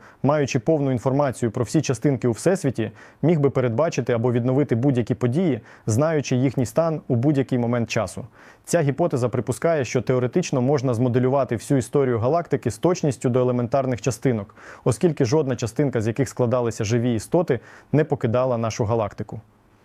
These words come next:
Лаплас припустив, що, маючи досить точну модель,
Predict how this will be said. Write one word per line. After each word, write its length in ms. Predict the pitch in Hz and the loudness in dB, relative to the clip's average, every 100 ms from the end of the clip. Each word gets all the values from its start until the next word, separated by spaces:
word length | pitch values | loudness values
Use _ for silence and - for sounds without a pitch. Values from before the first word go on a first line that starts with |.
| _ - | _ 0
Лаплас 340 | 165 170 143 | 2 2 -2
припустив, 520 | - 120 123 - 202 | -2 -2 -2 0 0
що, 280 | - 139 123 - - - | 0 0 0 -2 -14 -2
маючи 380 | 147 156 139 131 | 0 2 0 0
досить 360 | 143 - 110 | 0 0 -2
точну 300 | 147 127 - | -2 -2 -2
модель, 360 | 117 117 165 | -2 0 0